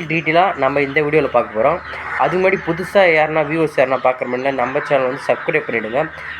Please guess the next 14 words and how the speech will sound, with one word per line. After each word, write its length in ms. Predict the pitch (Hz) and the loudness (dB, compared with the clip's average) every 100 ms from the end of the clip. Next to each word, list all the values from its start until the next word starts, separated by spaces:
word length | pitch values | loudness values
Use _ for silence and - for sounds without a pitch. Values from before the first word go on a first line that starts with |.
| - | -2
அப்படியே 240 | 127 165 | 0 2
பண்ணிட்டு, 220 | 165 175 170 | 0 -2 -2
அப்படின்னா 200 | 170 139 | 0 2
ஆல்னு 300 | 127 170 180 | 4 2 2
ஒரு 100 | 156 | 0
பட்டன் 260 | 127 127 135 | 0 0 0
இருக்கும், 240 | 127 135 | 2 4
அதையும் 240 | 123 143 147 | 4 4 2
அமைக்கிடுங்க. 380 | 127 113 113 151 | 2 -2 2 2
அப்போ 260 | - 160 156 | 2 2 2
தான் 180 | 165 147 | 4 4
நான் 200 | 135 156 | 2 2
போடுற 200 | 156 147 | 2 2
வீடியோ 260 | 135 123 | 0 0